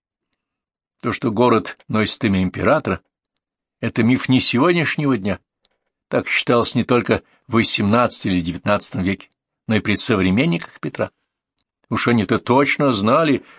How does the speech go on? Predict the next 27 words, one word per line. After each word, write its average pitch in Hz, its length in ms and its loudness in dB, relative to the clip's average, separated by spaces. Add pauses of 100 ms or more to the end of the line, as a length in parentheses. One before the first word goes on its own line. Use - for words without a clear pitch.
(140)
что - 180 -4
никогда 107 540 2
этот 110 220 -2
город 113 280 2
не 104 80 -2
появился 107 560 2
бы 185 160 2 (240)
на 151 160 -4
картах 143 460 -2
мира, 131 240 4
если 117 220 0
бы 107 160 0 (440)
не 110 160 2
усилия 110 500 2
его 101 140 2
основателя. 95 560 -4 (800)
Знали 131 400 0
они 101 200 2
и 95 40 4
о 95 100 2
том, 110 280 2
что - 180 -4
ещё - 320 -2 (300)
во 101 80 0
время 107 240 2
строительства 110 600 0
крепости 110 680 -2